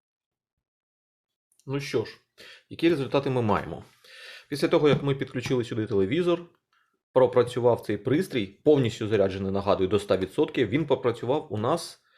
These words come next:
рівно сорок п'ять хвилин. Ну, можливо, сорок шість хвилин. Нехай буде так. І телевізор просто вимкнувся. Так що так.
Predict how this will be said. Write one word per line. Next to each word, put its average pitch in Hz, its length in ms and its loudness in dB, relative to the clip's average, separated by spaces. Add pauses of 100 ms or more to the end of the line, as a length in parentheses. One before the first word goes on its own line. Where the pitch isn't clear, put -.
(200)
рівно 165 400 0
сорок 156 420 2
п'ять 120 200 0
хвилин. 90 280 -2
Ну, 123 80 2
можливо, 151 380 2
сорок 123 260 2
шість - 220 -4
хвилин. 76 360 -8 (380)
Нехай 101 280 -2
буде 85 220 -4
так. - 360 -12
І 123 160 -4
телевізор 139 460 2
просто 117 340 -2
вимкнувся. 98 640 -4 (1700)
Так 131 200 -2
що - 140 -6
так. - 380 -12